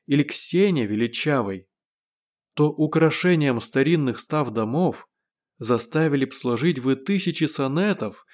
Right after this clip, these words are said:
в уединении, в тени сердца поэтов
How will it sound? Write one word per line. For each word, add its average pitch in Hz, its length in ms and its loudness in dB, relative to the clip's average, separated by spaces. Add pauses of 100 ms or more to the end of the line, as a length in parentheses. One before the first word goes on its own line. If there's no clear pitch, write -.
(140)
в 117 120 -4
уединении, 139 880 2
в - 120 -18
тени 143 520 0
сердца 127 640 -4
поэтов 120 760 -2